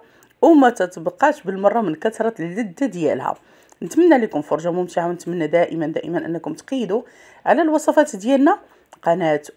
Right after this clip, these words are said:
أم عبد المغيث، لأن وصفاتنا ماشي أي هضرة وكلام، إنما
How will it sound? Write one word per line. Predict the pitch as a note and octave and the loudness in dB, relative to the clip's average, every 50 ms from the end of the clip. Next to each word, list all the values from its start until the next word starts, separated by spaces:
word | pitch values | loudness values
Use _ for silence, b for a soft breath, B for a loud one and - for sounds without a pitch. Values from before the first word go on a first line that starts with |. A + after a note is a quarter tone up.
| - | 0
أم | E3 E3 G3 B3+ D4 F4 F4+ E4+ | 2 4 4 4 4 4 6 4
عبد | D#4+ D4 C4+ D4 C#4 A3+ C#4+ | 4 4 2 -2 -2 0 0
المغيث، | C4 C4+ C4+ C4+ A3+ A#3 B3+ D4 D4 - | 2 2 2 2 2 0 -2 -2 -4 -4
لأن | - D3+ E3 D#3+ | -4 -4 -2 -4
وصفاتنا | D3 D#3 D#3+ - - - - E3 - - D#3 | -4 -4 -6 -8 -8 -6 -6 -8 -8 -6 -6
ماشي | D3+ D#3 D3+ D#3+ E3 F#3+ G#3+ - - - | -6 -4 -2 0 0 0 0 -2 -4 -2
أي | G#3+ A3+ G#3+ A3+ | -2 0 0 0
هضرة | A3 A#3 A#3 B3 | 0 2 2 0
وكلام، | B3+ B3 B3+ A#3+ A#3+ C4 D4 E4 G4+ - b b b b b b b b - | 0 0 0 0 2 2 2 0 0 -4 b b b b b b b b -8
إنما | E3 F3+ F3+ E3+ F3+ G#3 A#3 G#3+ | -6 -4 -4 -2 2 2 2 2